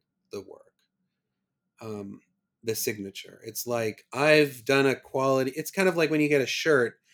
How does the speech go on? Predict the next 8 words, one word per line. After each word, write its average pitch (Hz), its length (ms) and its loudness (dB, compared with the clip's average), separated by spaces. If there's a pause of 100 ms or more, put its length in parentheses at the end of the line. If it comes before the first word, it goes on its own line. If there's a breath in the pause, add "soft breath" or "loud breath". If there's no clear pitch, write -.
(220 soft breath)
and 123 80 -4
it 120 100 -2
says, 123 260 -2
"Inspected 156 680 -2
by 156 140 2
number 151 300 4
forty-two." 131 720 -2 (1300)
Well, 139 440 2